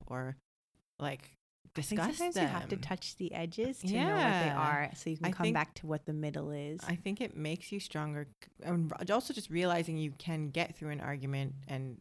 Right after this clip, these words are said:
Speaker 1: work through it and come out the
Speaker 2: Mm-hmm.
Speaker 1: other end. It makes you be like, "Oh, okay." Like,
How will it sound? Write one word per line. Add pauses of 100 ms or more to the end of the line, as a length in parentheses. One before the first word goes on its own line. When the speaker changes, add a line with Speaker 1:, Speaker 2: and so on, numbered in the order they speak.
(100)
Speaker 1:
work
through
it
and
come
out
the
Speaker 2:
Mm-hmm.
Speaker 1:
other
end.
It
makes
you
be
like,
"Oh,
okay."
Like,